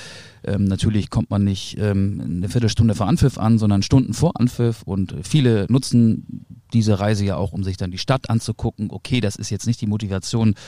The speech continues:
wenn man nach Wolfsburg fährt, da ist man mit der Stadt, mit den Sehenswürdigkeiten relativ schnell durch. Ähm, aber all das war ja gar nicht möglich, weil der Weg der Polizei, äh, vorgegeben war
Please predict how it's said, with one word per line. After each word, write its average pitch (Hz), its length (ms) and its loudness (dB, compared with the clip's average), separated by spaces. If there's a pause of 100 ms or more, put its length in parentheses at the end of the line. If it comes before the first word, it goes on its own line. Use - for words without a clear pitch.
(140)
wenn 107 100 0
man 98 80 2
nach 92 120 0
Wolfsburg 117 340 0
fährt, 107 320 0
da 92 100 -2
ist - 180 -8
man 104 120 2
mit 104 160 -2
der 92 80 -2
Stadt, 110 320 -4
mit 110 120 0
den 95 120 0
Sehenswürdigkeiten 101 680 -4
relativ 98 340 -6
schnell 98 220 2
durch. 139 220 6 (400)
Ähm, 135 280 8 (320)
aber - 160 4
all 160 120 2
das 196 180 2
war - 120 2
ja 95 100 2
gar 170 100 0
nicht 175 120 4
möglich, 170 300 2
weil 127 80 0
der 127 160 0
Weg 151 200 2
der 147 120 4
Polizei, 143 520 0
äh, - 120 -4
vorgegeben 101 640 0
war 110 220 0